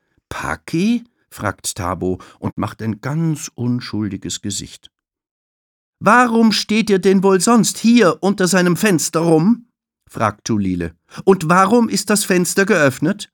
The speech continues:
Ihr wolltet Paki da gerade raushelfen, das ist doch klar.“ Thabo und Emma gucken zum Fenster hoch. Es ist so klein,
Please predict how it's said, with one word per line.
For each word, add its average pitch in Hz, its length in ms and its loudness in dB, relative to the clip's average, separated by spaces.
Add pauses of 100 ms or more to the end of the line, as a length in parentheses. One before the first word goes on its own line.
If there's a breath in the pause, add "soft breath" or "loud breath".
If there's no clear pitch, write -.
(500)
Ihr 226 220 4
wolltet 160 420 2
Paki 240 400 0
da 143 160 4
gerade 143 460 0
raushelfen, 156 580 0
das 156 180 -2
ist 185 160 -6
doch 202 100 -2
klar.“ 147 460 0 (1500)
Thabo 90 460 -6
und 82 320 -14
Emma 98 320 -10
gucken - 380 -14
zum 131 200 -6
Fenster 90 520 -10
hoch. - 240 -18 (640)
Es - 200 -16
ist - 340 -12
so 113 180 -4
klein, 92 580 -6